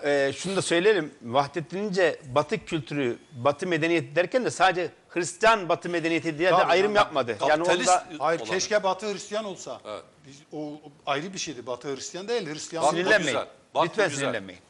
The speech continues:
Speaker 2: Yo, si-, si-, konuşma tarzım böyle ola. Ben
Speaker 1: Aha,
Speaker 2: burada
Speaker 1: tamam.
Speaker 2: bir, e, yanlış anlaşılmayı, kendimi belki eksik ifade etmişliği, bu, e, tarla kölesiyle ev kölesini örnek, e, verdim. Doğru.
Speaker 1: Tamam.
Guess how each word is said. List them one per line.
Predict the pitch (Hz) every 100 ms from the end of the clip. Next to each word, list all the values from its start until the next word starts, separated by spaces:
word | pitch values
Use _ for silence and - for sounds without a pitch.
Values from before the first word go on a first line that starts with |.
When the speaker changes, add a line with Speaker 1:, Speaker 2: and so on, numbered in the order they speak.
| - 180
Speaker 2:
Yo, | 185 190
si-, | - -
si-, | - - -
konuşma | 165 170 - 185 175 - -
tarzım | 151 156 143 180
böyle | 156 180
ola. | 202 226
Ben | 240 240
Speaker 1:
Aha, | 233
Speaker 2:
burada | 233
Speaker 1:
tamam. | 240 202
Speaker 2:
bir, | 233 - - - - -
e, | 160
yanlış | 160 180 196 -
anlaşılmayı, | 175 160 147 - 151 151 170 127
kendimi | 143 135 151 156
belki | 151 147 170
eksik | 135 - 156 131
ifade | - 139 151 151
etmişliği, | 143 135 160 123 160 139 - - - - - -
bu, | 143 180 190 170 165
e, | 147 135
tarla | 156 175 175 165 147 - -
kölesiyle | - 135 131 - 190 156 127 135
ev | 151 160
kölesini | - 151 127 - 151
örnek, | 143 135 156 139
e, | 151 139 123 127 127
verdim. | 127 151 202 254 - - - _ -
Doğru. | 170
Speaker 1:
Tamam. | 160 196